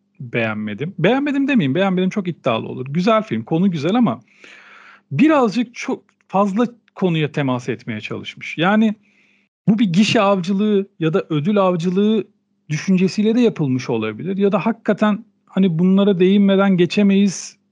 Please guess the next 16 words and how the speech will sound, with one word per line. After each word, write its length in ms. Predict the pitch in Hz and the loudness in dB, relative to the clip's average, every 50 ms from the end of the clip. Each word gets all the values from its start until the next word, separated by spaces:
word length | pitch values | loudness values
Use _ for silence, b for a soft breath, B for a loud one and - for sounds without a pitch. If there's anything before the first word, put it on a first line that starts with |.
| _ - 151 | _ -6 -4
düşüncesiyle 640 | 147 151 - 190 185 175 190 180 - 214 214 226 214 | -4 -2 0 0 2 2 0 0 0 0 2 2 4
de 60 | 214 | 4
yapılmış 400 | 202 175 147 156 135 135 131 - | 2 2 0 -2 -4 -4 -2 -2
olabilir 300 | 151 143 151 165 202 240 | -2 -2 -2 -2 -2 0
ama 240 | 262 220 139 123 123 127 | 0 0 0 -2 -4 -8
film 400 | - - 269 277 262 208 220 233 - B B B B B B B B B B B B | -4 -2 0 2 2 2 0 -2 -6 B B B B B B B B B B B B
her 180 | - 190 208 | -2 0 2
ne 160 | 220 220 233 226 | 4 4 2 2
kadar 220 | - 220 214 202 | 2 2 2 2
ismi 300 | 185 170 - - 220 202 | 0 -2 -2 -2 0 0
işte 380 | 190 - - - 214 190 - - | 0 -2 -2 0 0 0 0 -2
Battle 260 | 165 135 170 190 196 214 | -2 0 0 2 2 2
of 180 | 208 202 196 | 0 0 -2
Sexes 460 | - - - 208 208 - 226 190 - | -2 -2 -2 -2 -2 -2 -6 -6 -4
olsa 340 | 190 180 180 170 - 233 208 | -4 -4 -2 -2 -2 -2 0
da 180 | 170 170 226 | -2 -2 -4